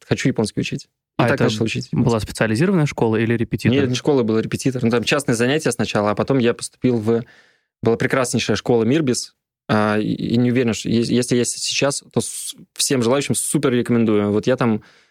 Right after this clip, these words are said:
Speaker 1: поступил туда на третий курс сразу, отучившись частным преподавателем там где-то год.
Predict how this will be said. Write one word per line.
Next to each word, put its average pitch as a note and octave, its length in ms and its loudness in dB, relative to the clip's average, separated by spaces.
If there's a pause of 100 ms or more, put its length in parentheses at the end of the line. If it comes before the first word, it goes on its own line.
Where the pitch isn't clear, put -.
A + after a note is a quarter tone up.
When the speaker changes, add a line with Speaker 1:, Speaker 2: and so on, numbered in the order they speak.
(140)
Speaker 1:
поступил B2+ 320 0
туда A#2 160 2
на A2+ 80 0
третий A#2+ 220 -2
курс - 360 -2 (440)
сразу, A#2 520 0 (200)
отучившись A2 600 -2
частным - 300 -2
преподавателем A2 440 0
там G#2 120 0
где-то G#2 200 0
год. G#2+ 260 0